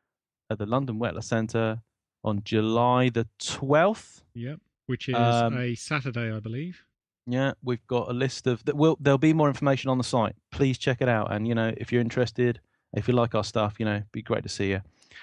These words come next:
Speaker 1: Um, a quick shout out for, um,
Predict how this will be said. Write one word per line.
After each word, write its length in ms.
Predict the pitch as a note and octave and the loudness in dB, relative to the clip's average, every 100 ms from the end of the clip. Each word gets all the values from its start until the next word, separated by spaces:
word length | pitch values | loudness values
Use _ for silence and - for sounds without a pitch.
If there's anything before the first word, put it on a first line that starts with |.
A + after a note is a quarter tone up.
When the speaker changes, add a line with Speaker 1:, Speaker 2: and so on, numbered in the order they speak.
| - _ _ - | -20 _ _ 0
Speaker 1:
Um, 680 | A#2+ A#2 A#2+ A#2 A#2 A#2+ A#2+ _ _ _ _ _ - | 2 4 4 4 2 -2 -6 _ _ _ _ _ 0
a 100 | C3 | 2
quick 200 | F#3 D#3 | 2 2
shout 240 | - C#3 | 2 2
out 200 | B2+ A2+ | 2 0
for, 500 | - B2+ A#2+ A#2+ A#2 - _ _ - - _ - | -2 0 0 0 -2 -8 _ _ -14 -14 _ -6
um, 720 | A#2 A#2 A2+ A2 A2 G#2+ | -2 -2 -2 -4 -4 -6